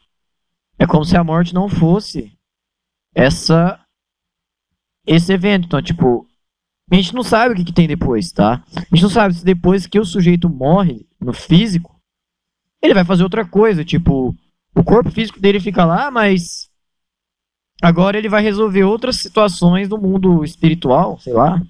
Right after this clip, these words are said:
do mundo imaterial, que fazem parte do cotidiano dele, entendeu?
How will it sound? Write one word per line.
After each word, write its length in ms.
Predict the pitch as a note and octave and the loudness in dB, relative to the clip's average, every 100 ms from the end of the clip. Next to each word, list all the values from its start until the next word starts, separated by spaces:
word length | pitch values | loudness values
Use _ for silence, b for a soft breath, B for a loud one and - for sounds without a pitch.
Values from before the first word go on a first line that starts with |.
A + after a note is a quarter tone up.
| _ _ _ _ _ _ _ | _ _ _ _ _ _ _
do 120 | C3 | 0
mundo 260 | D3 D#3+ F3+ | 2 2 2
imaterial, 840 | F#3+ G3+ F#3+ F#3 D#3 C#3+ A#3 F3 - _ _ _ _ _ _ - | 0 0 0 0 0 -2 -2 -6 -10 _ _ _ _ _ _ -2
que 100 | F#3+ | 0
fazem 400 | F3 F#3 G3+ A3 | 2 0 0 -2
parte 280 | F3 F#3+ - | -2 -4 -6
do 80 | |
cotidiano 520 | G3+ F3+ G3 G3+ G#3 A3+ | -2 -2 0 0 0 0
dele, 240 | A3 G3 | 2 2
entendeu? 400 | E3 C#3+ C3 | -2 -2 -2